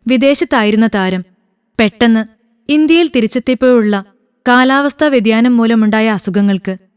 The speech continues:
ചികിത്സ തേടിയാണ് കത്രീന ഡോക്ടറുടെ അടുത്തെത്തിയത്. എന്നാൽ ചിലരൊക്കെ പ്രചരിപ്പിക്കുന്നത് പോലെ കത്രീനയുടെ രോഗം ഗുരുതരമല്ലെന്നാണ് ജഗ്ഗ ജസൂസിന്റെ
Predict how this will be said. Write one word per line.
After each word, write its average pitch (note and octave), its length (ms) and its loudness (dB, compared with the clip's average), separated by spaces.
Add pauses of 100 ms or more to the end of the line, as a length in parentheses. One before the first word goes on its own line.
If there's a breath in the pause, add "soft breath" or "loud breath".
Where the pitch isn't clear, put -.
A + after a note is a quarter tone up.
(160)
ചികിത്സ D4 380 -2
തേടിയാണ് G#3 580 -2 (480)
കത്രീന G#3 480 -2 (240)
ഡോക്ടറുടെ C#4 460 0
അടുത്തെത്തിയത്. F3+ 600 -4 (720)
എന്നാൽ A3 380 2 (340)
ചിലരൊക്കെ E4+ 520 0
പ്രചരിപ്പിക്കുന്നത് A#3+ 640 0
പോലെ G3+ 360 -2 (440)
കത്രീനയുടെ B3 540 2
രോഗം A3 380 0 (200)
ഗുരുതരമല്ലെന്നാണ് A#3+ 1000 0 (400)
ജഗ്ഗ G#3+ 320 2
ജസൂസിന്റെ G#3+ 640 0